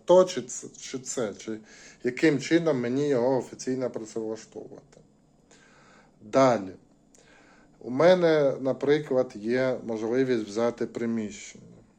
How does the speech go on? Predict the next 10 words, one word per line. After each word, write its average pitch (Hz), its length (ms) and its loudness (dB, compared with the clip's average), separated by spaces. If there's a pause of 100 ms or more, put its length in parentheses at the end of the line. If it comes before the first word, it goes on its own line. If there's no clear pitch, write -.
(360)
Я 139 260 4
собі 139 360 -2
подумав. 101 560 -10 (1400)
Добре, 107 500 -2
я 127 120 0
напишу 131 440 -2
це 110 180 -4
приміщення, 135 640 -6
що - 180 -10
воно 107 360 -4